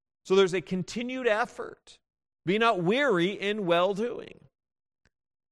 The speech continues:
So a ordered person understands and lives out the principles and bodies such as a place for everything and everything in its place. Or failing to plan is planning to fail, right?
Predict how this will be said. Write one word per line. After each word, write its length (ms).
So 240
a 320
ordered 420
person 380
understands 680
and 160
lives 260
out 300
the 80
principles 600
and 120
bodies 460
such 240
as 140
a 80
place 340
for 140
everything 460
and 60
everything 460
in 80
its 160
place. 580
Or 120
failing 340
to 100
plan 480
is 280
planning 360
to 80
fail, 440
right? 240